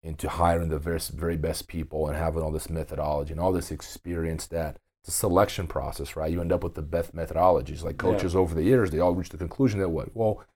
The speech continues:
Speaker 1: if I warm up really hard, my athletes, they're gonna perform better, right?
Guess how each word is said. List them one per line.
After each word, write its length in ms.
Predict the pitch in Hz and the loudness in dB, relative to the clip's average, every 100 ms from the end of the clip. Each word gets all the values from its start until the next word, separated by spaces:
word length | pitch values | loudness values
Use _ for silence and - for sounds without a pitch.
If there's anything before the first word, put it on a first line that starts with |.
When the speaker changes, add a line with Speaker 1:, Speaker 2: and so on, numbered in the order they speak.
| _ | _
Speaker 1:
if 180 | 76 - | -14 -4
I 140 | 90 | 0
warm 240 | 92 90 110 | 0 2 6
up 180 | 143 110 | 8 8
really 200 | 95 85 | 4 4
hard, 220 | 82 85 | 2 0
my 140 | 85 | 2
athletes, 420 | 110 131 - 85 | 6 4 4 -6
they're 140 | - 85 | -4 -4
gonna 140 | 90 | -4
perform 440 | 82 78 82 80 71 | -4 -6 -4 -4 -4
better, 240 | 69 - - | -8 -10 -12
right? 240 | 80 - | -8 -8